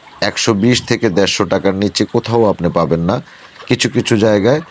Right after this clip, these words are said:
আরও বেশি। জিরু বাচ্চার কথা বলছি। আর যারা ব্রুডিং করে বাচ্চা বিক্রি করে, যেমন আমি ব্রুডিং করি, অনেক কাস্টমার আমার কাছ থেকে ব্রুডিং করে নেয়,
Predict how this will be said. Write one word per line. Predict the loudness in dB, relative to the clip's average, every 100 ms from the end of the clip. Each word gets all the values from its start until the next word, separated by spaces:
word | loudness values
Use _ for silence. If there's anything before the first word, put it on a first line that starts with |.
| -20 -10
আরও | -4 0 0
বেশি। | 0 0 -2
জিরু | 0 2 2
বাচ্চার | 2 0 0 0
কথা | 0 -2 -2
বলছি। | 0 -2 -6 -10 -20 -20 -20 -20 -20 -20 -20 -4
আর | 0 2 0
যারা | 0 0 2
ব্রুডিং | 2 0 2 0
করে | 0 2 4
বাচ্চা | 2 2 0
বিক্রি | 0 0 0
করে, | 2 2 2
যেমন | 2 2
আমি | 2 2
ব্রুডিং | 2 2 2 0
করি, | 2 2 4 2
অনেক | 2 0 0
কাস্টমার | -2 -2 -2 0
আমার | 2 0
কাছ | 0 -2
থেকে | -2
ব্রুডিং | 0 0 0 0
করে | -2 0
নেয়, | 0 -2